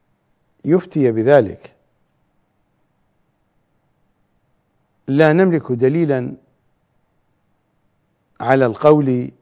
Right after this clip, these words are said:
بوجوب المشاركة في هذه الانتخابات بنحو شرعي.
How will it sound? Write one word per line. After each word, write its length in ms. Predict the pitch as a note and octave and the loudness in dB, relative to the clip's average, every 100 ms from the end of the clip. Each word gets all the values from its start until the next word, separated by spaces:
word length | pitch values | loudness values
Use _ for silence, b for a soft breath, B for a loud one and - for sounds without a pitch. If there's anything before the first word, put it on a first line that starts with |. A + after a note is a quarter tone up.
| _ _ _ _ _ _ _ _ _ _ _ _ _ _ _ _ _ _ _ _ _ _ _ A2+ B2+ B2+ B2 A#2+ C2 - _ _ _ _ _ _ _ _ _ _ _ _ _ _ | _ _ _ _ _ _ _ _ _ _ _ _ _ _ _ _ _ _ _ _ _ _ _ -6 -2 0 -2 -4 -8 -12 _ _ _ _ _ _ _ _ _ _ _ _ _ _
بوجوب 560 | C#3 D#3 C3+ F#3+ G3+ D#3+ | 2 2 4 4 4 2
المشاركة 1160 | C3+ B2 A#2 C3+ B2 E3 - C3 - A2 G#2 - _ _ _ _ _ _ _ _ _ _ _ _ _ _ _ _ _ _ _ _ _ _ _ _ _ _ _ _ _ _ _ _ | 0 -2 -2 4 4 4 0 -4 -4 -8 -10 -16 _ _ _ _ _ _ _ _ _ _ _ _ _ _ _ _ _ _ _ _ _ _ _ _ _ _ _ _ _ _ _ _
في 200 | C3 C#3 | -2 2
هذه 260 | C#3+ B2+ | 2 0
الانتخابات 840 | A2+ A#2 G#2 G#2+ A#2 C3+ D3+ D3+ _ _ _ _ _ _ _ _ _ _ _ _ _ _ _ _ _ _ _ _ _ _ _ _ _ | -6 -8 -10 0 0 2 -2 -4 _ _ _ _ _ _ _ _ _ _ _ _ _ _ _ _ _ _ _ _ _ _ _ _ _
بنحو 460 | B2+ C#3 C#3 B2+ A2 | -2 -2 -2 -4 -6
شرعي. 380 | - G#2 F2 | -8 -10 -10